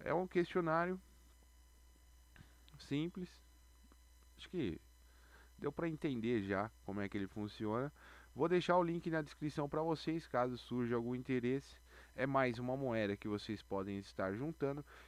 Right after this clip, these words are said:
E eu entendi que esse aplicativo ele não pesa no celular, tá? Então você pode instalar, deixar minerando aí caso você precise. Uma dica que eu posso passar pra vocês é se vocês têm celular velho,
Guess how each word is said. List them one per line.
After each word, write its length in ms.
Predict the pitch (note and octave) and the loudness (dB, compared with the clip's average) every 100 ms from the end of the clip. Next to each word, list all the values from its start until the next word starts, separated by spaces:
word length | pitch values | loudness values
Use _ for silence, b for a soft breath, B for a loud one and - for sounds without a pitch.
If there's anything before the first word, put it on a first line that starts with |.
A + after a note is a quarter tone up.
| B | B
E 100 | B2+ | 2
eu 120 | D#3+ | 4
entendi 560 | E3 E3+ E3+ C#3 C3 D#3 - | 2 0 0 2 0 -2 -2
que 220 | B2+ C3+ | 0 0
esse 300 | A#2+ C3+ D#3+ | 0 -2 -2
aplicativo 540 | B2 C3+ C3 - A2 | -4 -4 -4 -4 -4
ele 100 | A#2+ | -2
não 160 | B2 C#3+ - | -2 -4 -2
pesa 520 | A#2+ A2+ A#2 A2+ A2+ A#2 G#2+ | 0 2 2 -2 -8 -8 -8
no 160 | A2 | -8
celular, 640 | - G#2+ G#2 A#2 G#2+ F#2 E2+ | -6 -2 -2 0 0 -2 -2
tá? 220 | - G2 | -2 -2
Então 280 | G2+ D3+ G3 | -2 -6 -6
você 160 | - | -6
pode 240 | - C#3+ D3 | -2 -2 -2
instalar, 480 | - D#3+ C3+ C3+ C#3+ | -2 2 2 2 0
deixar 320 | B2 - A2 | -4 -2 -2
minerando 560 | A#2+ A#2 G2+ G#2 G#2 | 0 0 0 0 0
aí 100 | G2 | -2
caso 240 | G2 F#2+ F#2+ | 0 -2 -4
você 220 | G2 - | -10 -12
precise. 480 | - - A2 A2 - B B B B | -14 -8 -4 -4 -8 B B B B
Uma 160 | C#3+ | 2
dica 260 | D3 D#3+ E3+ | 2 0 0
que 80 | E3 | -2
eu 60 | |
posso 280 | D#3 D3+ C#3+ | -2 -2 0
passar 320 | C#3+ C3 C3 B2 | 0 0 0 0
pra 140 | A#2+ | 0
vocês 520 | G#2+ A2 D3 D3 A2+ | -2 -2 -2 -2 -2
é 80 | B2 | -2
se 140 | - | -2
vocês 300 | D#3+ D3 D#3+ | -6 -4 -6
têm 140 | - D#3 | -4 -6
celular 380 | - C#3+ C#3 G#2 | -2 2 2 2
velho, 440 | A2 A#2 G2+ | 2 0 0